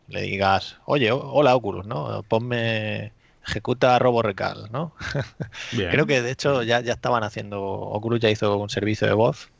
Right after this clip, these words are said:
Speaker 1: que estaba en inglés solo, eh, que fue el Oculus Voice, precisamente. Y, y bueno, y Windows Mixed Reality tiene a Cortana por detrás, que bueno, yo lo he ejecutado cuando hice la review en su momento,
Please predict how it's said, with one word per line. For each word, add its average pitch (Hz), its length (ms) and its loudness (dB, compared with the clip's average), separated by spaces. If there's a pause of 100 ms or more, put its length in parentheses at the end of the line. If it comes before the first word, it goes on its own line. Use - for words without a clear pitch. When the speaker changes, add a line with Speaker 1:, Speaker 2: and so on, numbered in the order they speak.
(300)
Speaker 1:
que - 120 -4
estaba 104 280 2
en 98 60 -2
inglés 101 300 -2
solo, 135 280 -4 (680)
eh, 98 840 -2
que 101 120 -2
fue 101 680 -2 (220)
el 101 140 4
Oculus 104 260 4
Voice, 120 320 4
precisamente. 110 600 -6 (920)
Y, 107 460 -2
y 120 60 6
bueno, 110 180 6
y 123 40 0
Windows 107 280 0
Mixed 110 220 -2
Reality 110 340 2
tiene 117 240 0
a 101 80 0
Cortana 98 460 -2
por 98 160 -4
detrás, 98 520 0
que 92 400 -4
bueno, 98 180 -2
yo 101 80 2
lo 101 60 0
he - 40 -6
ejecutado 104 680 4
cuando 98 200 -2
hice 104 140 -4
la 98 120 4
review 98 300 0
en 104 60 -8
su 104 100 -8
momento, 104 720 -2